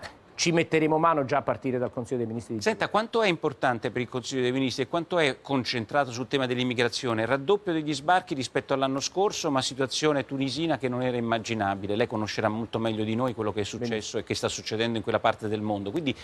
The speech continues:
Speaker 2: certamente ci sarà un'operazione internazionale di cooperazione, il Fondo Monetario, quello che vuole lei, però alla fine il tema è che noi abbiamo una quantità di sbarchi. In questo il, il governo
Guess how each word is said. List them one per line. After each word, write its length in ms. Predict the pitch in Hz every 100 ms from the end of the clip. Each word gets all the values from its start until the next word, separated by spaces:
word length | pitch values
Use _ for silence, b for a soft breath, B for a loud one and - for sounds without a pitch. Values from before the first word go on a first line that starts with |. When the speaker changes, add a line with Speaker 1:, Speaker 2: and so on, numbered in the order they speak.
| B
Speaker 2:
certamente 560 | - 165 - 196 208 117
ci 100 | 117
sarà 160 | 120 113
un'operazione 540 | 110 110 107 - 104
internazionale 1000 | 104 110 107 101 - 98 117 135 131 110 B B
di 100 | -
cooperazione, 680 | 107 110 104 98 - 147 135
il 60 | 107
Fondo 180 | 113 113
Monetario, 400 | 113 117 139 113
quello 160 | 214
che 80 | 139
vuole 200 | 120 113
lei, 180 | 101 90
però 180 | - 160
alla 140 | 135
fine 220 | 131 147
il 100 | 117
tema 240 | - 131 120
è 60 |
che 100 | 110
noi 120 | 113 123
abbiamo 280 | 107 110
una 100 | 110
quantità 260 | 104 110 127
di 80 | 113
sbarchi. 520 | 110 117 113 - 117 B B B -
In 160 | 165 170
questo 360 | 202 143 -
il, 180 | 120 127 -
il 120 | -
governo 500 | 143 165 135 110 110